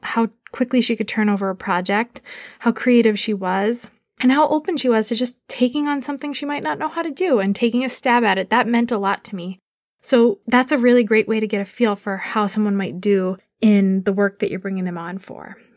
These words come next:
And I personally believe in asking questions that reveal more than just their current skill set, because you, there are certain things you can train people in and teach them, and there are certain things you can't.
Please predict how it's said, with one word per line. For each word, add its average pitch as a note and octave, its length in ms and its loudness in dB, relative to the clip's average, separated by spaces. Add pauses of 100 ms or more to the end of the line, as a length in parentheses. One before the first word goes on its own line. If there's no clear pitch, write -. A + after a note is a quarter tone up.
(120)
And A#3 320 4 (200)
I C#4 240 2
personally B3+ 480 -2
believe G#3+ 260 2
in F#3+ 160 -6
asking B3 460 -4
questions G#3+ 420 -2
that - 100 -4
reveal G#3 400 0
more G#3 280 4
than G3+ 220 0
just A#3+ 300 -2
their A#3+ 120 2
current A3 400 0
skill G3 300 -8
set, - 260 -10
because G#3 280 -2
you, C4+ 220 2 (140)
there E4 100 2
are D#4+ 60 2
certain D#4 320 0
things B3 200 4
you A3+ 60 4
can F#3+ 220 -2
train G3 400 -2
people A3+ 300 -4
in C4+ 280 -4 (160)
and G3+ 460 4 (100)
teach - 300 0
them, B3+ 260 0
and C4+ 100 -2
there C4+ 100 0
are A#3 40 -2
certain D4 300 -4
things C#4 240 -6
you G#3 80 -2
can't. - 560 -12